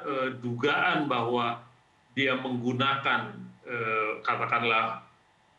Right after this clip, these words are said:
posisinya untuk menambah kekayaan, itu sah saja. Nah, yang paling solid menurut kami, jadi dugaan itu bukan dibilang salah, yang paling solid adalah melihat ke masing-masing orang.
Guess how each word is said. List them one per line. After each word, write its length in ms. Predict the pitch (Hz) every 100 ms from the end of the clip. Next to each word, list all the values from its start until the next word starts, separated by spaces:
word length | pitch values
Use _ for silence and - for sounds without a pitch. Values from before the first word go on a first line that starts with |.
| _ _ _ _ _ _ _
posisinya 880 | - 143 - - 143 127 127 160 170 156
untuk 320 | 139 139 -
menambah 480 | 127 123 120 117 120
kekayaan, 560 | 120 113 120 147 151 - - _ 131
itu 160 | 123
sah 320 | 156 - 107
saja. 400 | - 123 117 - - - - _ _ -
Nah, 80 | 123
yang 320 | 123 123 120 - -
paling 360 | - 156 247 202
solid 440 | 180 117 104 104 101 _
menurut 400 | 120 113 107 101
kami, 320 | 98 92 98
jadi 240 | 110 107 120
dugaan 400 | 127 131 123 123
itu 320 | 120 175 -
bukan 280 | 123 120 117
dibilang 320 | 110 104 101
salah, 320 | 120 101 98 - - _ _ -
yang 240 | 120 120 120
paling 240 | 180 208
solid 480 | 185 120 113 131 -
adalah 640 | - 104 107 127 147 - - _ _ _
melihat 640 | 143 151 151 135 180 185 -
ke 160 | 180
masing-masing 640 | 175 135 - 143 131 135 127
orang. 320 | 104 92